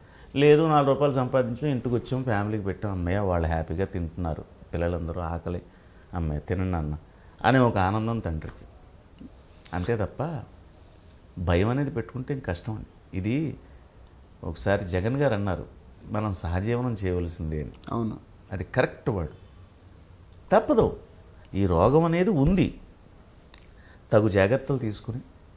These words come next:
Speaker 1: సంసారం కోసం ఏదాలి. "నేను ఇంట్లోనే కూర్చుంటాను" అంటే పిల్లలకి మాట చెప్పలేడు, భార్యకి మాట
Speaker 2: అవును.
Speaker 1: చెప్పలేడు, తిండి దొరకదు, ఎన్నాళ్ళు ఉంటాడు?
Speaker 2: కరెక్ట్.
Speaker 1: అదే విపత్కర పరిస్థితిలో ఉన్నప్పుడు ఏ మనిషి అయినా డేర్ చేస్తాడండి.
Speaker 2: అవును.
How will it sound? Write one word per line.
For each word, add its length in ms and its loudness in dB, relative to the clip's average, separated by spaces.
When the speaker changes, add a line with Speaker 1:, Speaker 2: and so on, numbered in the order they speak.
Speaker 1:
సంసారం 580 2
కోసం 320 0
ఏదాలి. 460 4
"నేను 180 0
ఇంట్లోనే 380 -2
కూర్చుంటాను" 680 -4
అంటే 340 -6
పిల్లలకి 340 2
మాట 240 -4
చెప్పలేడు, 360 -8
భార్యకి 360 0
మాట 260 -4
Speaker 2:
అవును. 160 -8
Speaker 1:
చెప్పలేడు, 280 -8
తిండి 240 -4
దొరకదు, 600 -8
ఎన్నాళ్ళు 240 -4
ఉంటాడు? 240 -10
Speaker 2:
కరెక్ట్. 160 -4
Speaker 1:
అదే 120 8
విపత్కర 460 6
పరిస్థితిలో 420 2
ఉన్నప్పుడు 320 0
ఏ 120 4
మనిషి 320 0
అయినా 120 -2
డేర్ 280 2
చేస్తాడండి. 680 0
Speaker 2:
అవును. 340 -6